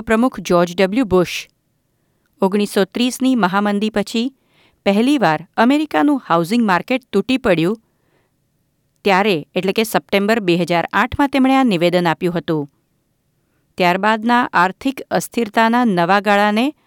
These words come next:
ગ્લોબલ ફાઇનાન્શિયલ ક્રાઇસિસ તરીકે આપણે ઓળખીએ છીએ. જી એફ સીના નામે ઓળખાતો આ સમય એટલે બે હજાર સાતના મધ્યથી લઈને બે હજાર નવની શરૂઆત સુધીના દિવસો, જ્યારે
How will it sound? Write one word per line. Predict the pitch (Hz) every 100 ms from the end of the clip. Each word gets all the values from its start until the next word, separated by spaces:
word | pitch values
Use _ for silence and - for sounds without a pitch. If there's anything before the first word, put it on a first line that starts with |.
| _ _ _ _ _
ગ્લોબલ | 208 254 262 320 349 -
ફાઇનાન્શિયલ | 190 180 196 214 - 254
ક્રાઇસિસ | - 160 - 220
તરીકે | - 185 - 196
આપણે | 151 185 170
ઓળખીએ | 165 160 - 165
છીએ. | - 170 151 151 _ _ _ _ _ _ _ _ _ _ _ _ _
જી | 220 247 294
એફ | 330
સીના | - 294 285 285
નામે | 233 226
ઓળખાતો | 247 202 233 233 240
આ | 170
સમય | 185 233 220 220
એટલે | 214 226 285 - _ _ _
બે | 196 247
હજાર | 269 277 285
સાતના | 254 - 185 202 - 254
મધ્યથી | 214 175 156 220 233
લઈને | 247 240 240 269
બે | 180 175
હજાર | 185 208 214
નવની | 196 170 180 233
શરૂઆત | 262 - 170 175 220 220
સુધીના | 190 185 165
દિવસો, | 156 156 156 208 285 _ _ _ _ _ -
જ્યારે | 233 233